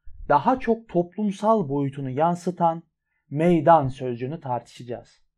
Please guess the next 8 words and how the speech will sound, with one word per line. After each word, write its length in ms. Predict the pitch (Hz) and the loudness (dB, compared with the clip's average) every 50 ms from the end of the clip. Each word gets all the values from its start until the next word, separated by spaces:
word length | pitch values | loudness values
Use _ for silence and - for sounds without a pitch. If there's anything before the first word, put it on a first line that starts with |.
| _ _ _ _ _ _ _ _ - | _ _ _ _ _ _ _ _ -6
Meydan 580 | 139 165 196 220 185 220 226 247 247 240 _ _ _ _ _ _ - | 0 2 2 4 4 4 2 0 0 -6 _ _ _ _ _ _ 0
aslında 480 | - 185 196 - - 254 247 262 302 233 | 0 0 0 0 -2 -2 2 2 2 2
uluslararası 800 | - 208 214 226 226 - - 269 247 220 156 147 139 - 143 127 | 2 0 -2 -2 -4 -2 -2 2 2 2 2 0 -2 -4 -8 -10
bir 60 | 123 | -10
sözcük. 600 | 120 - - 120 110 110 - - - _ _ _ _ _ _ - _ _ _ _ _ | -12 -10 -10 -10 -10 -10 -14 -20 -20 _ _ _ _ _ _ -20 _ _ _ _ _
Türkiye'de 460 | - - 277 262 - - 226 202 214 208 | 2 2 2 2 4 2 2 2 2 0
Sultanahmet 760 | - - 202 185 185 175 165 160 156 147 160 151 156 - | 0 0 -2 0 0 4 4 4 2 2 -4 -6 -6 -6
Meydanı, 500 | 131 131 127 117 120 113 110 110 120 120 | -8 -6 -6 -6 -6 -8 -8 -10 -12 -14